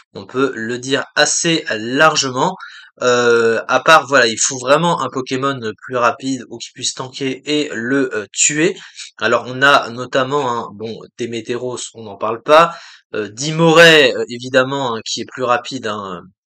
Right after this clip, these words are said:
voilà, qui, qui peut le dépasser, le tuer sans souci. Euh, Kartana, il est plus rapide également, même s'il a une double faiblesse feu. Toxapex, hein, qui résiste au sta-, euh, qui résiste à peu près au stab. Bon, il est neutre à ballon,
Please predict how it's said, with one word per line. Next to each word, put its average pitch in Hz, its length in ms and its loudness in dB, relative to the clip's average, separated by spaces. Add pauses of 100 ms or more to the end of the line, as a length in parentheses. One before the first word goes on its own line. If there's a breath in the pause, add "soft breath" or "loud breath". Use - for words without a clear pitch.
(120)
voilà, 104 220 -8
qui, - 300 -16
qui - 140 -18
peut - 120 -12
le 120 140 -8
dépasser, 135 840 -2
le 117 80 -8
tuer 135 480 -4 (400 loud breath)
sans 131 220 -10
souci. 160 640 -4
Euh, 113 200 0
Kartana, 147 540 2
il 110 140 -8
est 147 80 2
plus 147 160 -2
rapide 127 340 0
également, 113 320 -4
même 110 160 -12
s'il - 220 -10
a - 20 -4
une 110 120 -10
double 117 200 -10
faiblesse 98 380 -8
feu. 185 280 -2 (480 loud breath)
Toxapex, 175 760 4
hein, 139 100 -2
qui 135 200 -2
résiste 147 480 -2
au 123 40 -4
sta-, 139 380 2
euh, 113 420 2
qui 110 300 -10
résiste 123 320 -8
à 113 40 -12
peu 117 120 -18
près - 140 -10
au 117 40 -8
stab. 147 380 -2
Bon, 107 100 -18
il 101 220 -20
est 101 60 -16
neutre 127 320 -8
à 101 200 0
ballon, 117 320 0